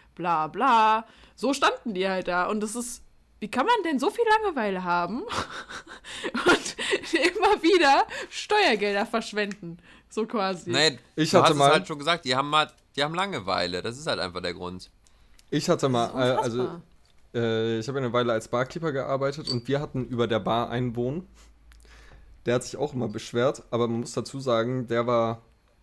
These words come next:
Speaker 3: sechsundzwanzig oder so. Und, äh, das war eine Dreizimmerwohnung,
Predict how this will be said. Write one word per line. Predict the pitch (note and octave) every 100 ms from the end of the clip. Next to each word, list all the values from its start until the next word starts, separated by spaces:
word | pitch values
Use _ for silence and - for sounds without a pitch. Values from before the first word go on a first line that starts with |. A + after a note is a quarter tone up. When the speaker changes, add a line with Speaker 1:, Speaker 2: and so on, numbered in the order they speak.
| -
Speaker 3:
sechsundzwanzig | A#2 B2 - B2 - A#2+ B2+ A2+ G#2
oder | G#2+ G2+
so. | G2 A2 F#3 - - - - - - - - _ _
Und, | A#2+ A#2 A#2 A#2
äh, | -
das | A2+ A2 A2 A2 A2 -
war | B2+
eine | B2
Dreizimmerwohnung, | A#2+ A#2+ - C#3+ E3+ D#3 E3 F3 G#3+